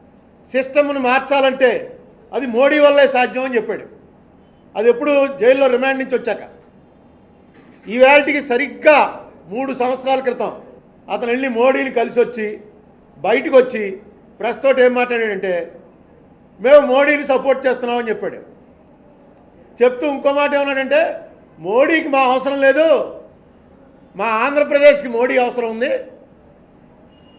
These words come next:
అందుకని చెప్పి మేము మోడీని సపోర్ట్ చేస్తున్నాం" అని చెప్పి అప్పుడు ప్రకటించాడు. ఈవేళ వెళ్ళి కొత్తగా కలవటం వల్ల వచ్చిన నష్టం ఏంటో వీళ్ళకి నాకు అర్థం కాల.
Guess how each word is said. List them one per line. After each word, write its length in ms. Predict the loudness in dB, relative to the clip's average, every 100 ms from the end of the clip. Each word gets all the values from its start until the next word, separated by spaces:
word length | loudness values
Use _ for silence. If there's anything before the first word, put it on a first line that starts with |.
| -8
అందుకని 400 | -4 0 2 4
చెప్పి 180 | 2 0
మేము 260 | -4 -2
మోడీని 420 | -2 -2 -4 -4 -8 -18 -16 -6
సపోర్ట్ 360 | -2 0 0 -2
చేస్తున్నాం" 440 | -4 -8 -10 -12 -20 _ _ _ _ _ _ _ _ _ _ -10
అని 140 | -6
చెప్పి 320 | -4 -6 -8 -8
అప్పుడు 240 | -6 -4
ప్రకటించాడు. 540 | -2 -2 -4 -8 -10 -14 -20 -20 _ _ _ _ _ _ _ _ _ _ -20 -20 -20 -20 -20 _ _ _ -6
ఈవేళ 260 | 2 4
వెళ్ళి 200 | 4 2
కొత్తగా 380 | -2 -4 -2 -2
కలవటం 480 | -2 -2 -2 0 0
వల్ల 160 | 2 0
వచ్చిన 280 | -2 -4
నష్టం 240 | -4 -4 -4
ఏంటో 200 | 0 2
వీళ్ళకి 260 | 2 0
నాకు 180 | -4 -4
అర్థం 220 | -4 -2
కాల. 220 | -2 -2